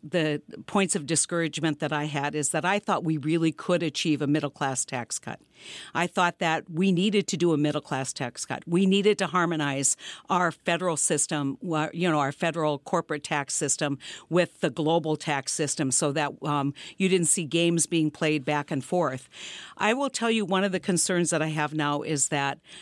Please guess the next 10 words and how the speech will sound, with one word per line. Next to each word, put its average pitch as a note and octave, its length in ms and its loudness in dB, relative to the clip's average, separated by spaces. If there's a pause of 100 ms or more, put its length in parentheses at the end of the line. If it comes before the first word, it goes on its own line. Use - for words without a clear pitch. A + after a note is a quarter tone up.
(560)
it G3 200 0
seems F#3+ 360 0
clear A#3 340 2
to G#3+ 80 2
me F3 300 4
that D#3 300 0
people G3 540 2
like F3+ 360 0
me A3 540 4
who F#3+ 440 2